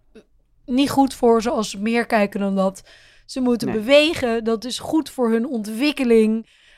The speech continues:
Speaker 1: Ehm, nou, honderdduizend redenen waarom ze überhaupt niet zoveel op een scherm moeten zitten.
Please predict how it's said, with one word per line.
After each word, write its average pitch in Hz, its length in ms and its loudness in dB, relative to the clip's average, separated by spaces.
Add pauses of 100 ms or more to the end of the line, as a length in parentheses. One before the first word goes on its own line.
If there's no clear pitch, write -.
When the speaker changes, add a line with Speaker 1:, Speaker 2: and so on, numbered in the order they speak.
Speaker 1:
Ehm, 240 680 -2
nou, 247 440 -8
honderdduizend 285 880 2
redenen 233 600 0
waarom 220 440 -2
ze 208 420 -2 (140)
überhaupt 214 460 2
niet 254 160 -2
zoveel 226 280 2
op 208 120 -2
een 214 80 -4
scherm 220 340 -2
moeten 196 220 -4
zitten. 214 360 -2